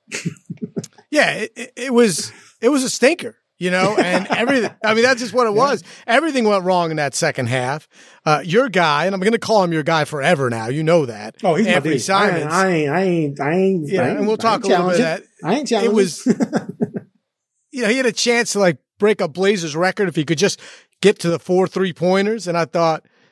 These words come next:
Speaker 2: "He's gonna get to four. How hard is that?" And he couldn't.
Speaker 1: <laughs> He
Speaker 2: And he
Speaker 1: couldn't.
Speaker 2: couldn't, you know, and nothing
Speaker 1: He
Speaker 2: went.
Speaker 1: was bad.
Speaker 2: And Nur-, Nurkic looked great in the first half and not so great in the second half. Um, yeah, and look,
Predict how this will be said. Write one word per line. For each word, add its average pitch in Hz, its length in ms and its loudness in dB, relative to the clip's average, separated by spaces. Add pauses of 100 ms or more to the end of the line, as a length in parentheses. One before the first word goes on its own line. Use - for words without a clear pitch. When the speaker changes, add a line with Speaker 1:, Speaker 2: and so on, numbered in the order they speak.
(160)
Speaker 2:
"He's 370 180 0
gonna 190 160 4
get 156 160 -4
to 156 100 -2
four. 262 500 2 (180)
How 294 180 0
hard 285 240 4
is 185 140 0
that?" 175 320 2
And 165 220 0
he 196 180 -2
couldn't. 185 480 -4
Speaker 1:
<laughs> - 200 -16
He 170 140 -2 (120)
Speaker 2:
And 214 120 2
he 233 100 2
Speaker 1:
couldn't. 185 440 -2
Speaker 2:
couldn't, 208 180 -14
you 202 140 -2
know, 190 340 0
and 202 480 -2
nothing 220 440 0
Speaker 1:
He 185 40 0
Speaker 2:
went. 196 180 2
Speaker 1:
was 143 100 -4
bad. 165 240 -2
Speaker 2:
And 156 180 -2
Nur-, 202 80 0 (920)
Nurkic 226 240 -2
looked 220 160 2
great 190 260 2
in 233 60 -8
the 208 100 -4
first 208 340 2
half 190 360 0
and 170 460 -2 (520)
not 175 380 0 (160)
so 190 220 -2
great 185 380 0
in 202 140 0
the 202 80 2
second 170 340 0
half. 156 400 -2 (440)
Um, 165 480 -2 (320)
yeah, 220 240 4
and 185 180 -4
look, 190 320 0